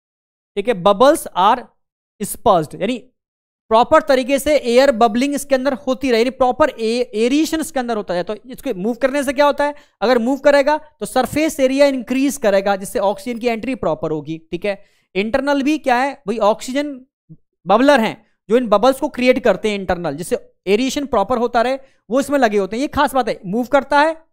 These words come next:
और रोटेशन होता है, प्रॉपर बबलर होते हैं, ऑक्सीजन सप्लाई प्रॉपर होती है इसके अंदर, जिससे कि जो भी इसमें ग्रोथ हो रही है, जिसको ऑक्सीजन की रिक्वायरमेंट है, प्रॉपर ऑक्सीजन उसको मिल पाए। मतलब बायोरिएक्टर एक बड़े चैम्बर्स हैं, समझो, ठीक है।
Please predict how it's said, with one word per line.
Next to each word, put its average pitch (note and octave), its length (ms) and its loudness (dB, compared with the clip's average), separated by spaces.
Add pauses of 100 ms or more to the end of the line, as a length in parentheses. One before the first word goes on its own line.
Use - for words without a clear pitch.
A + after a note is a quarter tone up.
(140)
और F#3 240 -2
रोटेशन A3+ 400 -2
होता C4+ 240 -2
है, C#4+ 60 2
प्रॉपर A#3+ 340 -2
बबलर F#3 340 -2
होते B3 200 -2
हैं, C#4+ 120 -6 (280)
ऑक्सीजन A#3+ 340 0
सप्लाई B3 280 -2
प्रॉपर G3+ 300 -2
होती A3+ 200 -2
है B3+ 60 0
इसके B3+ 180 -4
अंदर, B3+ 320 -4 (360)
जिससे G#3 300 -8
कि C#4+ 220 -4 (400)
जो A3+ 300 -2
भी C#4+ 160 4 (360)
इसमें C4+ 280 -6
ग्रोथ A#3 280 -2 (100)
हो B3+ 100 -2
रही B3+ 200 -2
है, C4+ 300 0
जिसको A3+ 300 -2
ऑक्सीजन C#4 280 -4
की C#4 100 -6
रिक्वायरमेंट A#3+ 560 -2
है, C#4+ 60 0
प्रॉपर A#3+ 340 -2
ऑक्सीजन G#3 320 -6
उसको B3+ 180 -10
मिल E3+ 220 -4
पाए। B2 220 -8 (360)
मतलब A#3+ 200 0
बायोरिएक्टर C4+ 640 2
एक A#3 180 -4
बड़े A3+ 160 2
चैम्बर्स F#3 520 -4
हैं, D4+ 100 -8 (680)
समझो, F#3+ 260 -2 (500)
ठीक F#3+ 120 -6
है। A3+ 280 -4